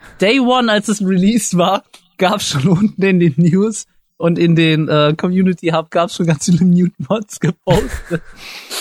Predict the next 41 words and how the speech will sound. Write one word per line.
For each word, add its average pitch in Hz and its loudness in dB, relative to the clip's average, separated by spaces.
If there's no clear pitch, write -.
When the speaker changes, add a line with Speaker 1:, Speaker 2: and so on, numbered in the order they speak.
Speaker 1:
Und 220 0
die 226 2
Entwickler 196 0
sind 214 0
voll 185 0
ausgerastet 175 -2
und 196 -2
haben 185 4
gesagt, 196 0
dass 185 -2
sie 190 -4
den 170 0
Online-Support 185 -2
nicht 196 -4
weiterentwickeln. 180 0
Der 170 0
war 175 0
nämlich 185 0
noch 180 0
nicht 175 0
fertig. 190 0
Und 180 2
die 190 4
haben 180 0
ein 214 0
Jahr 208 2
lang 196 2
gebraucht, 190 2
um 180 -2
den 175 2
Multiplayer 180 2
online 160 2
zu 175 -4
kriegen, 160 -2
weil 180 2
es 175 -2
halt 196 0
nicht 226 0
mehr 240 0
interessiert - -4
hat. - -4